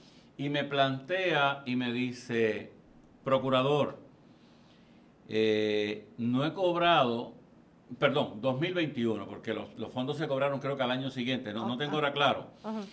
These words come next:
Speaker 1: Pero me llama ese año cuando se comi-, comenzaron a pagar los mil doscientos, los cuatrocientos,
Speaker 2: Sí,
Speaker 1: etcétera.
Speaker 2: por-, ujú.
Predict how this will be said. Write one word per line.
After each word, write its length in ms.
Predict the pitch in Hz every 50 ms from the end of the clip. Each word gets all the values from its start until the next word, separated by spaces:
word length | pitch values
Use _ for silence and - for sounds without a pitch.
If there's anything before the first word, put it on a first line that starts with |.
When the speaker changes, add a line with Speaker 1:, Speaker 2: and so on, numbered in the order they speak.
| - - - - - - - - -
Speaker 1:
Pero 160 | - 139 139 139
me 120 | 139 135
llama 280 | 139 147 160 - 196 202
ese 200 | 190 - 202 196
año 240 | 185 185 170 143 131
cuando 220 | 117 120 110 104 110
se 160 | - 127 110
comi-, 300 | 110 107 113 113 113 -
comenzaron 480 | 113 110 110 101 127 127 147 151 165
a 100 | 170 170
pagar 320 | 170 156 143 143 147 147 147
los 140 | 139 117 123
mil 160 | 139 139 135
doscientos, 480 | 143 135 135 - 135 131 131 127 139
los 100 | 127 123
cuatrocientos, 640 | - 131 120 131 127 117 - 135 131 131 131 135 135
Speaker 2:
Sí, 60 | 135
Speaker 1:
etcétera. 540 | - - - 143 135 - - 98 95 - -
Speaker 2:
por-, 100 | 202 220
ujú. 120 | 220 226